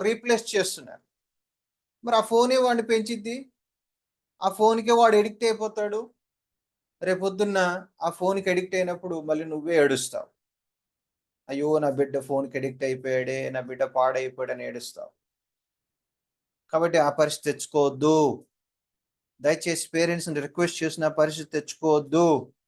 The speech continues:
మన పిల్లల్ని మనమే ప్రొటెక్ట్ చేసుకోవాలి.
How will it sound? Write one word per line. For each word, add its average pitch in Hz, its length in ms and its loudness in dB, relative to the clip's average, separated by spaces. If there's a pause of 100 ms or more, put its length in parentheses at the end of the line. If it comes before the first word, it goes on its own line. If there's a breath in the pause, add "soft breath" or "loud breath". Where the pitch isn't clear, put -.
(1600)
మన 151 140 -2
పిల్లల్ని 160 380 0
మనమే 160 280 -2
ప్రొటెక్ట్ 156 420 -4
చేసుకోవాలి. 156 760 2